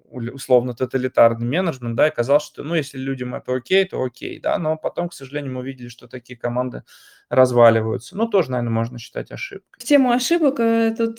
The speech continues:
Speaker 2: делится Мария. Эм, у меня есть, э, г-, э, глэмпинг, э, в Ленобласти, и мы, э, тоже прочитали эту книжку «Ман Иванов Фербер», и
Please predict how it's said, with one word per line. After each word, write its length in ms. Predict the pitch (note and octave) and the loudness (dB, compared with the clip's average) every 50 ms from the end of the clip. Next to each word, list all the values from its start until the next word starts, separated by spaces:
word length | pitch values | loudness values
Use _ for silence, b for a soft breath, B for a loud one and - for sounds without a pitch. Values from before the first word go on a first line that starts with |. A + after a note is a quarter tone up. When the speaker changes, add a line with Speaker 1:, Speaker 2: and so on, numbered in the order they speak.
| A3 A3 G#3 | -2 -2 2
Speaker 2:
делится 480 | A3+ B3 A#3+ A3 A3 A3 - - A#3 | 2 2 2 2 0 -2 -6 -4 0
Мария. 560 | A3 A3+ A3 B3 D4 E4 E4 D4+ C4 B3 A3+ - | 2 2 4 4 4 4 4 4 4 2 0 -2
Эм, 380 | - A3+ A3 A3 G#3+ G#3+ G3+ - | -2 -2 0 0 0 -2 -2 4
у 60 | A#3+ | 4
меня 240 | C4 C4 C4+ C#4 C#4+ | 4 6 6 4 4
есть, 520 | C#4 - A3+ A3+ B3+ B3+ B3+ B3+ B3+ - A#3+ | 2 2 0 2 2 0 0 -4 -6 -4 -2
э, 360 | A#3 A#3 A#3 A3+ A3+ A3+ A3 | -2 0 0 0 0 0 0
г-, 200 | G#3 G3+ G3+ - | -2 -6 -8 -4
э, 160 | A3 A#3 A3+ | -2 0 0
глэмпинг, 640 | A3+ A#3 C4 B3+ G#3+ G3 G#3 G3+ C4 C#4 D4+ D4 - - | 2 4 4 6 6 4 4 2 0 0 -2 -4 -4 -4
э, 200 | C4+ C4 B3+ B3+ | -2 -2 -2 -2
в 300 | B3 A#3+ B3 B3 B3 A#3+ | -2 -2 -2 -2 0 0
Ленобласти, 960 | A#3 A#3 A#3 A#3 A#3 A3+ A3+ A3 A3 A3+ A3+ - - - A3 G#3 G#3 G#3 B B B B B B B _ | 0 2 2 2 2 2 0 0 -2 -2 -4 -6 -6 -6 -4 -4 -4 -6 B B B B B B B _
и 440 | - G#3+ A3 A3+ A#3 A#3 A#3 A3+ | -2 2 4 4 4 4 4 4
мы, 340 | A3+ A3+ A#3 B3 B3 B3 A#3+ | 4 4 4 4 2 0 0
э, 260 | A#3+ A#3 A3+ - A#3 | 0 0 -2 -2 0
тоже 220 | A3+ C4 B3+ A3+ A3 | 2 2 2 2 0
прочитали 380 | G#3+ G#3 - - B3 A3+ G#3+ G#3 | -4 -6 -6 -4 -2 0 0 0
эту 120 | G#3 G#3 | -2 -2
книжку 460 | G#3+ - A3 G#3 G3+ - - B3 B3+ | -2 -2 -2 -2 -2 -4 -6 -4 -2
«Ман 240 | C4+ C4 A#3+ A#3+ A#3+ | -2 -2 -2 -2 -2
Иванов 260 | A#3 A#3+ A3+ A#3 A3+ | -2 -2 -2 -2 -4
Фербер», 420 | - - A3 G#3+ A3 A3 A3 G#3+ - B B B B B B B B _ | -4 -4 -4 -4 -4 -6 -8 -8 -10 B B B B B B B B _
и 340 | - A3+ B3 C4 C4 C4 | -2 0 2 4 4 4